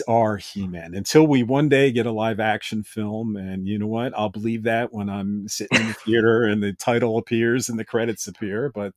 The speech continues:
Speaker 1: uh, or, uh, in front of Netflix, if that ever happens. But, um, but he's our He-Man.
Speaker 2: Yeah.
Speaker 1: And, uh,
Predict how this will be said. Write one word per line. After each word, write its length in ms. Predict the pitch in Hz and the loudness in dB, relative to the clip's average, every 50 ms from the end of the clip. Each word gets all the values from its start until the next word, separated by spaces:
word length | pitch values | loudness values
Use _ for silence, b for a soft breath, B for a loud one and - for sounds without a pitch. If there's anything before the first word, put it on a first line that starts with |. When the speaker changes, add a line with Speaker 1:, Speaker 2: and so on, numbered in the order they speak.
| - - | -12 -10
Speaker 1:
uh, 200 | 107 104 101 95 B B B B B B B B B B B B B B B B B B B _ _ | -8 -8 -8 -10 B B B B B B B B B B B B B B B B B B B _ _
or, 360 | - 123 120 117 117 117 113 | 0 2 4 4 4 4 4
uh, 280 | 113 113 120 113 110 - | 2 2 2 0 -2 -2
in 100 | - - | -4 -6
front 200 | - - 143 120 | -2 0 0 0
of 60 | 110 90 | 0 0
Netflix, 640 | 104 117 110 110 - _ 113 117 131 131 - - | -2 -2 -2 -2 -4 _ -6 -6 -6 -6 -8 -10
if 160 | - 90 - - | -10 -14 -14 -12
that 160 | 110 110 107 | -10 -8 -8
ever 240 | 104 98 98 101 95 | -8 -8 -8 -8 -8
happens. 680 | - 113 98 92 - - 98 95 113 117 - - - _ | -6 -6 -8 -8 -10 -12 -14 -12 -10 -8 -8 -10 -10 _
But, 340 | - 95 98 92 - - - 104 | -12 -12 -12 -10 -10 -10 -8 -6
um, 320 | 104 98 95 95 92 - _ _ _ b b b b b b b b - | -6 -6 -6 -6 -8 -12 _ _ _ b b b b b b b b 0
but 140 | 131 120 | 2 4
he's 180 | 113 160 185 - | 4 6 8 10
our 100 | 196 147 | 10 10
He-Man. 340 | 143 196 233 233 - - - - _ _ _ _ _ _ _ _ _ _ _ _ _ | 10 8 6 6 4 0 -4 -10 _ _ _ _ _ _ _ _ _ _ _ _ _
Speaker 2:
Yeah. 220 | - 123 143 135 | 4 4 4 4
Speaker 1:
And, 200 | 101 95 98 95 | 2 -2 -4 -6
uh, 240 | 92 - 87 87 85 | -6 -8 -12 -14 -14